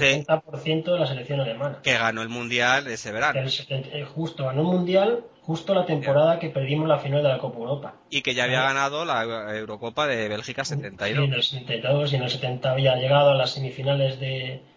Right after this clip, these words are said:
Speaker 1: del
Speaker 2: Ujú.
Speaker 1: Mundial, o sea que nos estábamos enfrentando más que contra el Bayern de Múnich,
Speaker 2: Prácticamente.
Speaker 1: contra, eh, la selección alemana más algún añadido.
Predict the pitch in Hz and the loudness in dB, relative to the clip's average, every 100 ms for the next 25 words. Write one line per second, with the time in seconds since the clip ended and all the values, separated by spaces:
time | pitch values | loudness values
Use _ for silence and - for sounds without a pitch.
0 | - 135 127 120 139 143 - 135 135 131 | -8 -6 -4 -4 0 0 0 -4 -4 -6
1 | 135 156 175 170 170 160 151 170 185 165 | 2 4 4 2 0 0 4 4 2 -2
2 | - 175 175 160 156 151 160 151 151 170 | -4 -4 -4 -2 2 2 2 0 0 -2
3 | 196 196 - 131 - - 135 131 143 143 | -2 -4 -2 -2 -2 0 0 2 2 4
4 | 139 139 135 131 127 143 135 156 165 160 | 4 4 2 0 -4 -4 -2 0 0 0
5 | 165 180 196 165 139 127 135 127 143 147 | 0 0 -2 -2 -4 -4 -8 -6 0 2
6 | 143 135 123 160 120 | 2 0 -4 -4 -6